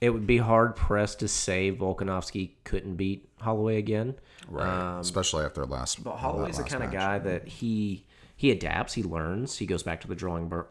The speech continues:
Speaker 1: board, and, um, I think maybe he can find a chink in the armor and, and find a way to, to get to Volkanovski. Um, I wouldn't count him out. Let's just
Speaker 2: Yeah.
Speaker 1: say that.
Speaker 2: Okay.
Speaker 1: Uh, but if I had to put money on it, I'd go Volkanovski. Just
Speaker 2: And I don't normally do that. I always say whoever at this level of fighting,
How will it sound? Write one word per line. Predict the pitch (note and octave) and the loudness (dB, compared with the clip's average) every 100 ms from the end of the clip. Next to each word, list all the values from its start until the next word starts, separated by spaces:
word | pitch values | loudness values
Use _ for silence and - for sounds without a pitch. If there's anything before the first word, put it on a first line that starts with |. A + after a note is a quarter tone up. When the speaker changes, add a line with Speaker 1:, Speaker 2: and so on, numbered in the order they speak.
| - | -6
Speaker 1:
board, | F#2+ F#2 G#2 | -4 -2 -2
and, | G#2 F2+ E2+ - - - - | -2 -4 -6 -16 -20 -18 -6
um, | F#2 F2 E2+ E2 E2 - - | -2 0 0 -2 -4 -6 -8
I | G2 | -4
think | G2+ E2 | -4 0
maybe | F2+ G2+ G2 | -2 0 -2
he | - | -4
can | F#2+ F#2+ F#2 F2 - | -2 -2 -2 -6 -10
find | - F#2+ F#2+ | -6 -4 -2
a | |
chink | F2 G#2+ G2+ | 2 2 2
in | F2+ | -4
the | |
armor | F2 F#2 G#2+ A2+ | -2 -2 0 0
and, | G2+ F2+ F2 - | 0 -2 -4 -6
and | F2+ F2 | -8 -6
find | - F#2+ F#2 | -2 -2 0
a | |
way | F#2+ F#2+ | 2 0
to, | F#2+ F#2+ F2+ F2+ F2 - | -2 -4 -2 -2 -4 -8
to | - | -4
get | F#2 F2+ | -4 -4
to | F#2 | -4
Volkanovski. | F3+ G2 F2+ F#2 - A#2 A#2 - | -4 -2 -2 -4 -2 -2 -2 -4
Um, | F#2+ G2+ | -4 2
I | |
wouldn't | C#3+ E3+ | 4 4
count | C3 A2 | 2 2
him | E2+ | 0
out. | E2 - - | -2 -4 -10
Let's | - G#2+ | -6 8
just | C#3+ | 10
Speaker 2:
Yeah. | G#2 | 10
Speaker 1:
say | F2+ | 6
that. | E2+ E2 - - - | -2 -4 -10 -20 -4
Speaker 2:
Okay. | - C3+ C#3+ | 4 4 4
Speaker 1:
Uh, | G2+ G2+ F#2+ F#2 | 0 0 0 -2
but | G#2+ D3 | 2 4
if | D#3 | 6
I | |
had | D3 | 8
to | |
put | D3+ A2+ | 8 8
money | A2 A2+ | 2 2
on | A#2 | 2
it, | A2 | 2
I'd | F2+ | 2
go | F#2+ | 2
Volkanovski. | F#2 F#2+ G2+ G2 F#2 - A2+ | 0 -2 -2 -4 -6 -6 -4
Just | F#2 - - - - | -4 -8 -12 -8 6
Speaker 2:
And | C3 | 8
I | D3+ | 12
don't | E3+ | 12
normally | D3+ D3 C3 | 12 12 12
do | G#2 B2 | 10 12
that. | A2+ G2 | 12 12
I | |
always | G#2 A2+ - | 12 10 10
say | A#2 G#2 | 8 10
whoever | A2 A2 G#2 | 10 10 8
at | - G2+ - | 8 4 4
this | - - | 4 6
level | A#2+ A2 G#2 | 8 8 8
of | F2+ | 6
fighting, | - G2+ G2 F#2+ F2+ | 6 6 6 2 0